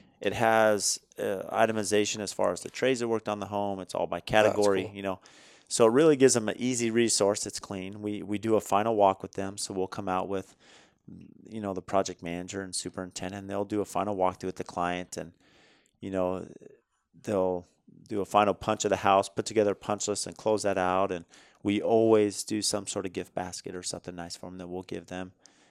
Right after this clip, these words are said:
Speaker 1: you know, at the end of the project, thanking them. And, um, you know, we pride ourselves in the relationship after the project's done. And so it's important that, you know, that we,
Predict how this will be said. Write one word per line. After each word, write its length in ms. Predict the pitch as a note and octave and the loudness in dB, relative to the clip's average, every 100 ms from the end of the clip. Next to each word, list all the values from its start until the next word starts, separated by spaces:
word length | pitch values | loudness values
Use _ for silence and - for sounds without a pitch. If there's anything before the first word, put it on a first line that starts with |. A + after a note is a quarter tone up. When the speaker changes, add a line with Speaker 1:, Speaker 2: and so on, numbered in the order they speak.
| _ | _
Speaker 1:
you 100 | G2+ | -6
know, 120 | G2 | -4
at 120 | F#2 - | -4 -4
the 80 | |
end 100 | F#2 | -8
of 80 | F#2 | -8
the 80 | F#2 | -10
project, 420 | - F2 F2 F#2 - | -4 -4 -4 -10 -10
thanking 340 | F#2 - F2+ | -10 -10 -10
them. 300 | F2+ F2 F#2+ _ _ _ _ - | -10 -10 -14 _ _ _ _ -10
And, 520 | G2+ G#2 F#2 E2+ E2 - | -4 -2 -2 -4 -8 -16
um, 380 | G2 F#2 F2 F2 _ _ _ - - | -12 -12 -14 -20 _ _ _ -20 -18
you 140 | A2+ A2+ | -8 0
know, 140 | G#2 | 2
we 260 | G2 G#2+ G#2+ | 2 -2 -4
pride 320 | - G2+ G#2 | -2 0 0
ourselves 640 | G2+ - G#2 F#2+ F#2 - | -2 -2 0 0 0 -4
in 80 | F#2+ | -8
the 80 | F#2 | -4
relationship 680 | F2+ F#2 - F2 F#2 F2 | -2 -2 -4 -8 -8 -6
after 280 | E2 E2 D#2+ | -6 -6 -8
the 80 | D#2 | -12
project's 420 | E2 E2 E2 - | -10 -10 -10 -12
done. 220 | E2 D#2+ | -12 -12
And 120 | D#2+ | -12
so 360 | E2+ - E2+ E2+ _ _ _ _ _ - | -10 -6 -6 -8 _ _ _ _ _ -4
it's 180 | G#2 | -2
important 460 | G#2+ - - A2 F#2+ | -4 -6 -2 0 -2
that, 80 | D#2 | -10
you 140 | E2+ | -8
know, 180 | G2 F#2+ | -4 -2
that 140 | F#2 F2 | -4 -4
we, 420 | G2+ F#2+ F#2 | -4 -4 -6